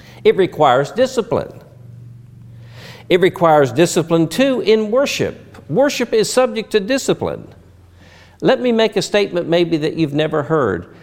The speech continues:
We don't naturally like to worship. We would rather have a kind of worship that actually entertains us rather than using biblical forms. But once you begin to use biblical forms and get used to them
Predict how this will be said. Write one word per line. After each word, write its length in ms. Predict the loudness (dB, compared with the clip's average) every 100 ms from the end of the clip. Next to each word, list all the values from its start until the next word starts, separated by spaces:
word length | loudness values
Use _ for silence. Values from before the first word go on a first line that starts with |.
| -20 -20 -20 -2
We 180 | 2 4
don't 320 | 4 2 0
naturally 600 | 0 -2 -2 0 0 0 -2 -4
like 420 | 0 0 -2 -6
to 120 | -6
worship. 560 | -2 -4 -2 -4 -6 -14 -20 _ _ _ _ _ _ _ _ _ _ _ _ _ _ _ _ _ _ _ _ _ _ _ 2
We 180 | 4
would 240 | 6 4 4
rather 440 | 4 4 2 -2
have 280 | -2 -2 0
a 60 | 0
kind 320 | 0 -2 0
of 100 | 2
worship 380 | 0 0 -4 -4
that 140 | -4
actually 500 | -2 -4 -2 -2 -2
entertains 640 | -2 -2 -2 -2 0 0
us 240 | 0 -2 -2
rather 280 | -2 0 -2
than 200 | -2 0
using 500 | -2 -2 -2 -2 -2
biblical 400 | -2 -2 -4 -6
forms. 720 | -4 -4 -4 -6 -12 -16 -8
But 260 | -4 0
once 260 | 2 0 -2
you 60 |
begin 400 | -2 -2 0 -2 -2
to 80 | -2
use 260 | -2 -2
biblical 480 | -2 -2 -2 -4 -6
forms 400 | -4 -4 -2 -2
and 120 | -2
get 180 | -2 -4
used 360 | -4 -6 -6 -6
to 120 | -6
them 320 | -6 -12 -14